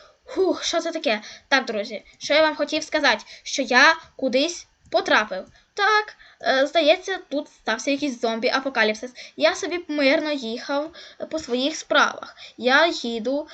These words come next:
а потім мені дзвонять і кажуть, що помітили якісь дуже багато зомбі.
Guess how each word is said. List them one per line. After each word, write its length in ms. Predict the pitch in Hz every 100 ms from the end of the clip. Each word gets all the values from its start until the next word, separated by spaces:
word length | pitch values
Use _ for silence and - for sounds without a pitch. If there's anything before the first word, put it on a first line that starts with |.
| - -
а 160 | 240
потім 440 | 247 285 349 359 349
мені 280 | 277 285
дзвонять 480 | 247 240 240 285 320 -
і 120 | 262
кажуть, 340 | 240 240 294
що 300 | - 302 262 - - _ _
помітили 500 | 330 262 277 330 339
якісь 600 | 330 240 240 262 294 302
дуже 300 | 226 277 311
багато 420 | 294 240 220 262
зомбі. 460 | 254 220 208 220